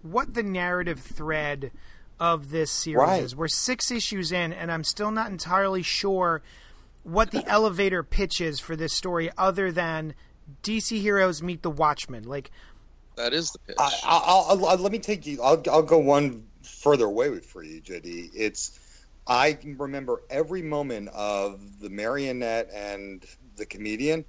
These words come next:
Speaker 2: Was that, no, not the comedian.
Speaker 3: The mime.
Speaker 1: Mime.
Speaker 2: Fuck's the mime. I remember every single moment of the marionette and mime, and, and in this issue as well,
Speaker 3: Mm-hmm.
Speaker 2: fucking hauntingly beautiful.
Speaker 1: Yeah.
Speaker 2: I mean, and I remember every bit of that.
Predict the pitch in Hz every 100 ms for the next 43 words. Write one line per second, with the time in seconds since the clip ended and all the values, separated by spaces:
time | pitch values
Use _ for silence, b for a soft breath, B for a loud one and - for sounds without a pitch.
0 | - - - 104 107 107 90 90 87 -
1 | 92 87 110 107 107 104 214 147 - -
2 | - 113 117 90 78 - B B B 143
3 | 156 147 127 - 131 202 185 180 - 196
4 | 160 160 139 101 113 113 107 104 - 110
5 | 104 98 98 120 120 123 123 120 123 127
6 | 143 - - - 110 113 107 - 151 190
7 | 90 78 - B B - - - 196 208
8 | 104 - - - 208 226 190 139 95 90
9 | 87 92 90 - - 69 - - - 196
10 | 143 123 131 127 - 117 139 139 127 135
11 | 143 143 147 160 156 156 147 135 135 175
12 | 185 147 101 92 87